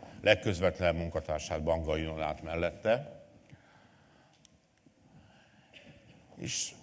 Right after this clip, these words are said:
ugye az volt a cím, hogy a vitaminoktól a peptidekig. Hát eddig csak egy vitaminról beszéltünk.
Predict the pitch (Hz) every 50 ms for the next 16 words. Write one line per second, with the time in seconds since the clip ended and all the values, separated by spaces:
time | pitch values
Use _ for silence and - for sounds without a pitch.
0 | - - - - _ _ - - 135 165 170 151 143 135 107 123 - - 131 131
1 | 113 110 113 101 101 95 98 95 95 - - - - 117 107 127 143 139 - 110
2 | 98 101 113 117 110 101 87 - - - - - 90 87 90 92 92 - - -
3 | - - - - - - - - - - 82 80 78 78 82 80 - - - -
4 | - - 95 98 - - 95 80 78 78 - - - 92 104 127 - - - -
5 | - - _ - - - - - - - - - - - - - - - - 127
6 | 117 147 135 135 - - 127 120 127 110 98 92 - 95 87 85 87 85 80 80
7 | 78 76 78 - - - - - - - - - -